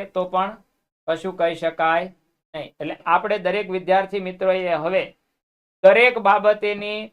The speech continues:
તૈયારી રાખવી જોઈએ. વિદ્યાર્થી મિત્રોનો એક ખાસ કહેવાનું એ છે કે આપણે એવું કહેતા હોય કે જાહેરાતમાં ક્યારે પણ સમય સરકારે આપેલો જ છે,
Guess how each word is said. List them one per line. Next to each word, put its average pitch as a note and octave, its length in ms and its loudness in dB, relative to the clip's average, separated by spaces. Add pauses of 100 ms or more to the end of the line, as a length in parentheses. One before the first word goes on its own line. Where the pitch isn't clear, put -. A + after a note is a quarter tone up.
(180)
તૈયારી G#3 680 0
રાખવી F3+ 520 0 (460)
જોઈએ. D3 260 -4 (720)
વિદ્યાર્થી A3+ 560 2
મિત્રોનો A#3+ 480 -4 (460)
એક A3+ 60 -4 (200)
ખાસ G#3+ 340 6 (840)
કહેવાનું A3 520 2
એ - 100 -2
છે A3 160 -2
કે A3+ 80 -2 (140)
આપણે A#3 320 2
એવું A3+ 180 2
કહેતા G#3 320 0
હોય A3 220 0
કે A3 180 -2
જાહેરાતમાં G#3 880 0
ક્યારે G3 320 0
પણ G3+ 240 -8
સમય G3+ 460 -2
સરકારે G3+ 480 0
આપેલો G3 440 0
જ F#3+ 140 -18
છે, F#3 120 -8